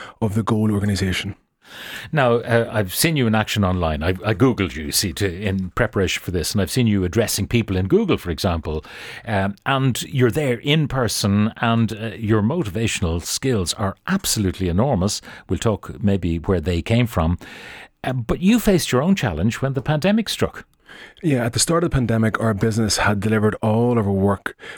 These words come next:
Speaker 1: for about fifteen years in person, training all around the world, coaching all around the world, and advising all around the world. But then we had to make a decision. Either we go out of business, either we mothball the business or we pivot.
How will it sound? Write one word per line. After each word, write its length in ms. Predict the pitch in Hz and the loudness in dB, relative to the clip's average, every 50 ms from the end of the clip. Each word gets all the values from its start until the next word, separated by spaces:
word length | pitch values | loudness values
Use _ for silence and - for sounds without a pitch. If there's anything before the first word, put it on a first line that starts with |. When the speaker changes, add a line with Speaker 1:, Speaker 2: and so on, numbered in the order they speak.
| - | -16
Speaker 1:
for 200 | - - - 117 | -10 -4 -2 0
about 180 | 110 - 110 104 | 0 2 0 0
fifteen 460 | - - 120 - - - 110 107 107 | 0 -2 -2 -2 0 2 2 4 4
years 260 | 104 101 101 101 - | 4 4 4 2 2
in 100 | - 107 | 0 -2
person, 460 | 95 - - 110 104 - - 101 95 90 | 0 2 0 2 2 2 0 0 0 0
training 320 | - - 120 120 120 110 | 2 2 2 4 4 4
all 160 | 107 107 107 | 4 4 4
around 240 | 104 101 104 101 101 | 4 4 4 4 4
the 80 | 98 95 | 4 4
world, 300 | 98 101 101 104 101 - | 4 4 2 2 0 0
coaching 360 | - - 123 110 - 113 107 | 0 0 0 0 0 0 2
all 120 | 104 104 | 2 2
around 320 | 101 101 101 101 101 101 98 | 4 4 4 4 4 4 4
the 100 | 98 98 | 4 4
world, 400 | 101 98 101 98 98 98 - - - - - - - - - | 4 4 2 2 0 0 -2 -6 -12 -12 -12 -12 -12 -10 -2
and 140 | - 110 110 | 0 2 2
advising 520 | 107 95 101 110 110 117 117 107 110 107 | 2 2 2 2 2 2 2 2 2 2
all 80 | 107 104 | 4 4
around 180 | 101 101 101 | 4 4 4
the 100 | 98 98 | 4 4
world. 240 | 95 98 101 101 95 | 4 4 2 2 2
But 140 | - 117 101 | 0 0 0
then 140 | 131 135 147 | 2 2 2
we 100 | 143 123 | 2 2
had 180 | 113 127 113 117 | 2 2 2 2
to 40 | |
make 180 | 113 117 120 110 | 2 2 2 2
a 40 | 120 | 0
decision. 420 | 104 95 - 107 101 98 104 104 | 0 0 2 2 2 2 2 2
Either 220 | - 120 110 110 104 | 2 2 2 4 4
we 160 | 107 104 98 | 4 2 2
go 180 | - 107 110 | 2 2 2
out 100 | 117 139 | 2 2
of 100 | 165 156 | 2 2
business, 540 | 117 107 95 90 113 135 139 - - - - _ _ _ _ _ - - - - - - - - | 2 0 0 0 0 0 0 0 -2 -4 -6 _ _ _ _ _ -20 -18 -16 -14 -14 -14 -8 -2
either 180 | - 127 110 113 | 0 2 4 4
we 120 | 113 110 | 4 4
mothball 560 | 110 113 127 160 165 - - - 131 123 113 | 4 4 4 2 0 0 0 0 0 2 2
the 80 | 107 95 | 2 2
business 400 | 95 101 95 98 107 98 - - - | 2 0 2 2 2 0 0 0 2
or 60 | 117 | 2
we 100 | 110 107 | 2 2
pivot. 440 | - - - 95 95 98 - - | 2 2 0 0 0 -2 -4 -6